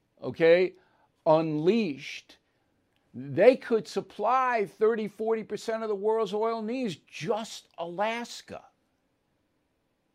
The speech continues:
All right, but no, federal government shuts it down at every turn. Forget about the pipeline, the Keystone Fight. Forget about, it's chump change. That's bringing Canadian fuel down.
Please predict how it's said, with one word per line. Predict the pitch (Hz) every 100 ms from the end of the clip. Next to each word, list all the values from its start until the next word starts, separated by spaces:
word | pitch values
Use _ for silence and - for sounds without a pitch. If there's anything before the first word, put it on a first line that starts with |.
| _
All | -
right, | 220 240
but | 220
no, | 196 254 262 185 - _ _ _ _
federal | - 220 220
government | 220 226 220
shuts | - 240 220 -
it | 220
down | 220 220 220
at | 208
every | 185 202 220
turn. | 220 - 262 247 127 _ _ _ _ _ _ _
Forget | 208 180 262
about | 277 214 196 170
the | 117
pipeline, | - - 170 - 170 151 160
the | 170
Keystone | 156 196 - 165
Fight. | - 233 240 - _
Forget | _ 233 294 302
about, | 262 254
it's | - _
chump | - 254 294 294
change. | - 226 170 - - - - _ _ _ _ _ _ _ _ _ _
That's | 196 214
bringing | - 151 175 208 208
Canadian | 190 180 175 214 247 233 208
fuel | 170 170 170 170 180 165
down. | 160 151 117 95